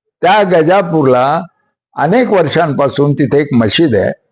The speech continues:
आणि, अ, काही मुस्लिम वस्ती आहेत, काही दुकान आहेत तिथे, आणि पूर्वी तिथे दर्गा होता,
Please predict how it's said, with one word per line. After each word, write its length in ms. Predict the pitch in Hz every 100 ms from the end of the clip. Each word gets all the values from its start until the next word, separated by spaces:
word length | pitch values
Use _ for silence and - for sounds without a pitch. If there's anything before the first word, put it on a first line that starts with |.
| _ _ _ _ _ -
आणि, 480 | 131 151 185 180 175
अ, 260 | 165 156 147 - -
काही 220 | 151 180
मुस्लिम 480 | 180 165 - 185 175
वस्ती 320 | 151 - 147
आहेत, 100 | 143 143
काही 140 | 147 147
दुकान 400 | 135 - 165 160
आहेत 140 | 139
तिथे, 520 | - 110 123 117 120 _ _ _ _ _ _ _ _ -
आणि 360 | 143 170 202
पूर्वी 560 | 202 - 175 170 185 196
तिथे 320 | 185 160 175
दर्गा 360 | 170 147 151 180
होता, 460 | 156 113 123 123